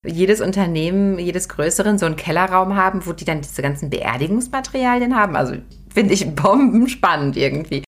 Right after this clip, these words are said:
Naja, auf jeden Fall wird das dann halt so gestellt, ja. Und dann, was natürlich auch immer sehr, sehr wichtig ist, auch das seht ihr sicherlich in vielen Dramen, denn es wird nicht nur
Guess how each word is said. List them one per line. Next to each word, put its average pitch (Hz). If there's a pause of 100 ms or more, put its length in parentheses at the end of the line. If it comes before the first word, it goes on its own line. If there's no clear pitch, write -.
Naja, 233
auf 180
jeden 180
Fall 165
wird 151
das 160
dann 151
halt 143
so 143
gestellt, 127
ja. 139 (180)
Und 208
dann, 143
was 156
natürlich 143
auch 127
immer 190
sehr, 190
sehr 185
wichtig 196
ist, -
auch 127
das -
seht 147
ihr 127
sicherlich 139
in 127
vielen 143
Dramen, 135
denn 151
es 139
wird 143
nicht 147
nur 151